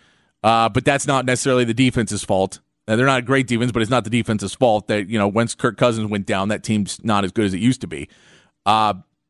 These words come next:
but if you look at what the, the offensive players, it seems that they like to be caught a little bit more, that maybe they don't like the play caller because they're not going in. But then the guy who comes over and, and consoles them that they didn't get enough reps or they didn't get the pass catcher or,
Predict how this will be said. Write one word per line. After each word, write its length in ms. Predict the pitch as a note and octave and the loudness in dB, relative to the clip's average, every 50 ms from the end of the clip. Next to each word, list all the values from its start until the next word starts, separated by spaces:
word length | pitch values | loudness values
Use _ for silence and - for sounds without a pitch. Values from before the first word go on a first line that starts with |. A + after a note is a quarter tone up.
| _ _ - | _ _ -10
but 200 | A#2 - D3+ D3 | -2 0 2 2
if 100 | C#3+ C#3 | 2 4
you 120 | D#3 E3 | 4 4
look 200 | E3+ F#3 F3+ - | 4 4 4 2
at 100 | F3+ D#3+ | 0 0
what 140 | E3 D#3 C3+ | 0 0 2
the, 260 | D#3 C#3+ C3+ A#2+ - - - _ _ _ - | 2 2 2 2 0 -4 -18 _ _ _ 0
the 100 | A#2+ B2+ | 4 4
offensive 440 | C#3+ F3 A3+ - A3+ F#3+ D#3 D#3 - | 6 4 4 2 0 2 2 0 2
players, 320 | - D3+ C#3+ C#3+ C#3 B2+ - | 4 4 4 4 2 0 0
it 160 | E3 E3+ E3 | 0 0 0
seems 420 | - - - F#3 G3 G#3+ A#3+ A#3 F#3+ | 0 -2 2 2 4 4 4 4 4
that 120 | G3+ F3+ | 4 2
they 140 | G#3 G#3 G#3 | 2 2 2
like 180 | G#3+ G#3 G3 | 2 2 0
to 80 | - G#3 | 0 -2
be 80 | G#3 G3+ | -2 0
caught 220 | D#3+ G#3 G3 G3+ | 2 2 2 4
a 20 | |
little 160 | G#3+ G3+ G3+ F#3 | 4 2 2 2
bit 120 | F3+ E3 | 2 2
more, 180 | E3 D#3 C#3+ B2 | 2 2 2 2
that 100 | C3 C3 | 0 0
maybe 240 | C#3+ D#3 E3+ F3 | 0 0 2 2
they 80 | F#3+ F#3 | 2 2
don't 180 | F#3 F#3+ F#3+ E3+ | 2 2 2 2
like 220 | F3+ G3 G#3 - | 2 0 2 2
the 80 | - E3+ | 0 0
play 240 | - F#3 E3+ D#3 | 2 2 2 2
caller 300 | C#3+ - D#3 D3+ C#3+ C3 | 4 4 4 4 4 2
because 240 | B2 C3 B2 D#3 C3+ | 0 0 -2 0 0
they're 100 | C3 C#3+ | 2 2
not 160 | C#3+ C#3 C3 | 2 0 0
going 220 | A#2 C#3 D3 C#3 C#3 | 0 -2 -2 0 0
in. 120 | C3 A2 - - - - _ | 0 0 -2 -8 -20 -16 _
But 120 | - D3 | -4 0
then 140 | D3+ E3 E3 | 2 2 2
the 80 | E3 D#3 | 2 0
guy 260 | C3+ D#3+ D#3 E3 E3 | 2 2 4 4 4
who 100 | E3 D3+ | 2 0
comes 240 | - - E3+ E3+ D#3 | 0 0 0 2 4
over 260 | E3+ F3+ D#3+ F3 E3 | 2 2 2 2 2
and, 180 | E3 E3 D#3 - _ _ _ _ _ | 2 0 -2 -4 _ _ _ _ _
and 160 | - D3 D#3 | -2 0 2
consoles 460 | E3+ F#3 E3 - - G3 F#3+ F#3+ F#3 E3 | 2 0 0 2 2 4 4 4 4 2
them 100 | D#3 C#3 | 2 0
that 140 | C3 B2 | 0 0
they 100 | C#3+ C#3+ | 0 0
didn't 260 | C3+ C#3 D3+ D3+ D3+ C3 | 2 2 2 2 2 2
get 140 | D3 C#3+ | 2 2
enough 260 | C#3 C3+ C#3 C3 A#2 - | 2 2 2 2 2 2
reps 320 | C3 C3 A#2 G2+ - - | 2 2 2 0 -2 -2
or 120 | C3 B2+ | 0 2
they 100 | C3 C3 | 2 2
didn't 240 | B2+ A#2 D3 C#3+ C#3 | 2 2 0 0 0
get 140 | A#2+ C3 - | -2 -4 -2
the 80 | - A2+ | -2 0
pass 280 | - C3 B2+ B2 A#2 | 2 2 2 2 0
catcher 340 | - C#3 A#2 G#2+ B2 B2 | -2 -4 -4 -2 -2 -2
or, 40 | A#2 | -2